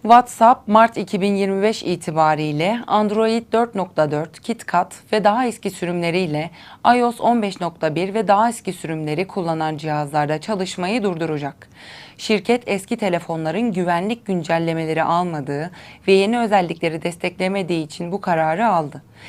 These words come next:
Etkilenen cihazlar arasında Samsung Galaxy S üç, iPhone altı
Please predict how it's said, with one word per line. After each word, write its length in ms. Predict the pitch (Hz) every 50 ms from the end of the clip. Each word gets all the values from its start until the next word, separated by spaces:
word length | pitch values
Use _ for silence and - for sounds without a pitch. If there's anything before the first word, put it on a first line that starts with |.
| - - - - -
Etkilenen 600 | 196 202 202 - - 190 196 196 208 220 240 233
cihazlar 480 | 185 190 190 185 180 170 165 190 190 -
arasında 680 | 139 170 156 160 156 - - 156 156 151 165 180 214 233
Samsung 480 | - - 220 208 196 202 202 190 170
Galaxy 560 | - 175 170 165 160 160 - - 160 - 151
S 180 | 147 151 - 143
üç, 200 | 147 - - - - - - - - - - - 190 202
iPhone 320 | 196 180 - 190 180 180 175
altı 480 | 165 160 156 151 - - 151 151 175